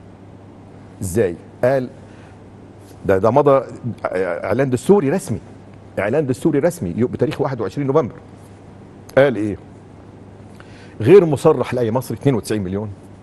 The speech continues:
إنه يقيم أي دعوة قضائية ضدي على أي تصرف أنا عملته قبل كده، من يوم ربنا ما خلقه لغاية لما مسك رئيس جمهورية". نمرة اتنين، ولا أي مصري يقدر ياخدني على أي قضاء أيًا كانت، بأي رفع دعوة لأي محكمة، لأي قرارات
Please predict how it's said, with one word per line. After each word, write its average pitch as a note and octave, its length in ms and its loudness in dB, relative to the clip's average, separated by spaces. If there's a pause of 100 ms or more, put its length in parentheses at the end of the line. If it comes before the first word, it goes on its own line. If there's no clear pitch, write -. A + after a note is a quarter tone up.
(580)
إنه A2 200 0
يقيم C#3+ 320 -4 (100)
أي B2 160 2
دعوة G#2 300 0
قضائية G#2+ 400 -2
ضدي A#2+ 320 -2
على A2+ 220 -4
أي G3 140 -2
تصرف B2 380 -2
أنا G#2+ 80 -4
عملته A#2 280 -4
قبل D#2+ 140 -6
كده، - 200 -12 (360)
من G#2 100 -2
يوم C3+ 160 -2
ربنا B2+ 260 -2
ما A#2 80 -4
خلقه D#3 280 -4 (440)
لغاية A2 220 0
لما A2+ 80 -2
مسك G#2 200 -6
رئيس F#2 140 -10
جمهورية". - 240 -12 (920)
نمرة G2+ 180 -2
اتنين، E2+ 320 -6 (760)
ولا A3 300 4
أي F3+ 220 2
مصري D#3+ 340 -2 (220)
يقدر C3+ 220 2
ياخدني C3+ 320 0
على G#2+ 240 -4
أي G3 200 2
قضاء B2+ 380 0 (180)
أيًا D#3 180 2
كانت، A#2 320 -4 (140)
بأي D#3+ 220 2
رفع D3+ 220 -2
دعوة G#2 300 0
لأي D#3 220 0
محكمة، A#2 400 -4 (720)
لأي F3 340 2
قرارات D3+ 360 2